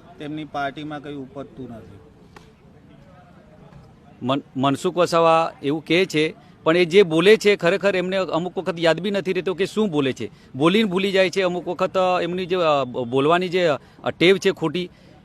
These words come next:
Speaker 2: એ એક સાંસદ તરીકેની જે ભાષા ખરી એ બી નથી એમની, એટલે એ જે બોલે છે એ સાચું બોલે છે એવું કોઈ રીતે કોઈ માનવા તૈયાર નથી.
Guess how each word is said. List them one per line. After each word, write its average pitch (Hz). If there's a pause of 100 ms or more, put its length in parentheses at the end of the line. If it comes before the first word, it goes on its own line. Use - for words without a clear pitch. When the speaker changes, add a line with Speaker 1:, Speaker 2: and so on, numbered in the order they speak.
Speaker 2:
એ 185
એક 196
સાંસદ 165
તરીકેની 196
જે 180
ભાષા 143
ખરી 202
એ 170
બી 202
નથી 165
એમની, 110 (280)
એટલે 151
એ 185
જે 180
બોલે 170
છે 196
એ 190
સાચું 160
બોલે 175
છે 180
એવું 180
કોઈ 180
રીતે 170
કોઈ 175
માનવા 147
તૈયાર 120
નથી. 95